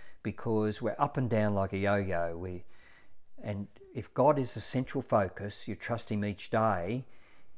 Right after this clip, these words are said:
he will take care of tomorrow, and he will lead us with ideas and thoughts, 'cause he said, "I'm doing new things all the time, and I will give you new ideas." You've only got to read Isaiah, and we'll get to that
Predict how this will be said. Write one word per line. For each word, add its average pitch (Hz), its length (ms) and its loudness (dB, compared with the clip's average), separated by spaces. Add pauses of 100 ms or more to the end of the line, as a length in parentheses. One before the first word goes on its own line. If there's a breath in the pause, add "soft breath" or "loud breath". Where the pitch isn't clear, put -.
(120)
he 139 160 4
will 151 140 2
take 127 240 0
care 113 180 4
of 101 100 -2
tomorrow, 98 540 2
and 101 120 0
he 113 100 2
will 104 180 0
lead 127 260 6
us 95 220 0
with 98 140 0
ideas 98 580 2
and 95 160 -6
thoughts, 123 380 0
'cause - 220 -4
he 123 100 0
said, 120 240 2
"I'm 104 240 2 (180)
doing 127 300 4
new 143 120 4
things 135 320 0
all 120 140 4
the 107 80 2
time, 113 380 2
and 104 100 2
I 117 40 4
will 120 260 4
give 127 200 2
you 120 120 2
new 101 240 2
ideas." 92 480 -2
You've 95 100 -2
only 113 160 2
got 104 120 2
to 101 40 2
read 107 260 2
Isaiah, 104 600 4
and 98 100 -2
we'll 101 80 -2
get 117 220 -4
to 110 60 0
that 98 220 0